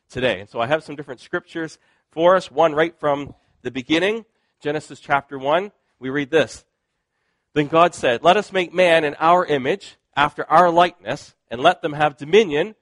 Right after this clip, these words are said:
over the fish of the sea and over the birds of the heavens and over the livestock and over all the earth and over every creeping thing that creeps on the earth.'" So that's a good one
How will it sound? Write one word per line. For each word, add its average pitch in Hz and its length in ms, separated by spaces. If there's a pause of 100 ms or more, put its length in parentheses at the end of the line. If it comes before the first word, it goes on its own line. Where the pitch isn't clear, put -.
(200)
over 135 180
the 123 60
fish 208 280
of 214 60
the 190 80
sea 190 280
and 175 80
over 139 120
the 123 80
birds 170 300
of 175 80
the 156 80
heavens 156 420
and 131 80
over 131 120
the 123 60
livestock 160 580
and 131 100
over 123 200
all 208 160
the 180 160
earth 175 200 (280)
and 131 80
over 131 160
every 202 240
creeping 196 420
thing 170 200
that - 140
creeps - 400 (280)
on 165 200
the 160 120
earth.'" 120 260 (260)
So - 120
that's 170 160
a 160 40
good 165 200
one 160 340